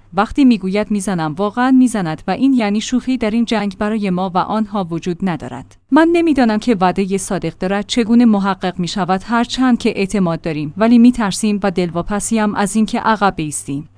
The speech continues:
اینکه بخواهیم در زمین کشتی آنقدر امتیاز بدهیم که آخرش هم بخواهیم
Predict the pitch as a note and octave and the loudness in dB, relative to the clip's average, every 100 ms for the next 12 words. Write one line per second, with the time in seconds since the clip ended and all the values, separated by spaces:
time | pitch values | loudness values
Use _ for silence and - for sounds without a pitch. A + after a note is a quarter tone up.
0 | - E4 E4 B3+ B3+ B3+ A#3+ B3+ G#3+ F#3+ | -4 -2 2 2 2 2 4 4 4 2
1 | A3+ A#3+ B3+ B3 F#3+ - G#3 F#3+ G#3+ A3 | 4 4 4 2 -2 -4 -4 -4 -4 -2
2 | C4 A3 G#3 G3 F#3+ G#3 G3+ F#3 E3+ F3+ | 0 -2 -2 -2 -2 -2 -2 -4 -4 -2
3 | A3 G#3+ G#3 G#3 G#3 - G#3 G#3 - A#3+ | -2 -2 -2 -2 -2 -2 -2 -2 -2 0
4 | A3 A#3 B3+ A#3+ B3+ B3 | 0 -2 0 4 4 4